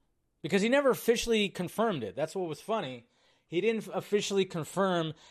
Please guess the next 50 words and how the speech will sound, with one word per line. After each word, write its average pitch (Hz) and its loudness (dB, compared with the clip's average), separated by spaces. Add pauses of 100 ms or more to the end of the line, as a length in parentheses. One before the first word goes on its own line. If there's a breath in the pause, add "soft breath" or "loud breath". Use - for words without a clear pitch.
that 147 2
Nicholas 160 0
Hoult, 170 4
we 170 6
were 175 8
all 185 6
waiting 160 4
for, 135 -2 (420 soft breath)
for 143 -2
James 151 0
Gunn 156 0
to, 143 -6
you 135 -2
know, 127 -4
officially 151 -6
confirm 208 -6
it. 151 -6
And 139 -8
then 135 -4
I 135 -2
guess 160 2
it 151 -2
was 139 -4
like, 135 -4
there 139 -4
was 127 -6
a 127 -4
whole 143 0
thing 147 -4
because 117 -6
he 107 -16
said, 135 -2
"Yes, 214 4 (280 soft breath)
finally 214 2
I 202 2
can 185 0
answer. 160 -2
Nicholas 160 -4
Hoult 170 2 (320 soft breath)
is 214 4
Lex 220 2
Luthor 180 2 (260 loud breath)
in 226 4
Superman 208 0
Legacy, 175 0
and 143 0
I 127 -2
couldn't 196 0
be 190 0
happier. 139 2